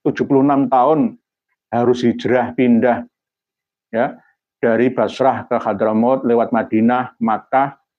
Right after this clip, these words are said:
lalu muter sampai ke Hadramaut tahun tiga ratus dua puluh Hijriah. Lalu wafat tahun tiga ratus empat puluh lima Hijriah, berarti cuma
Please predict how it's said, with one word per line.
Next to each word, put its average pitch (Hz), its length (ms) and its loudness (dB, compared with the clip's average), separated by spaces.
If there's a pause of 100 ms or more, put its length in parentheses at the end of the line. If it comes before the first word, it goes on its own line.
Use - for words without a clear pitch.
(460)
lalu 113 260 0
muter 139 640 0
sampai 110 380 -4
ke 123 80 -2
Hadramaut 110 560 -2
tahun 143 320 0 (320)
tiga 143 320 0
ratus 117 480 0 (320)
dua 123 320 4
puluh 127 560 0 (580)
Hijriah. 107 680 -2 (1500)
Lalu 127 400 4
wafat 117 400 0
tahun 120 320 2
tiga 113 320 -2
ratus 147 320 -4
empat 156 320 0
puluh 123 320 2
lima 110 260 0
Hijriah, 113 640 -2 (1040)
berarti 143 640 2
cuma 131 480 0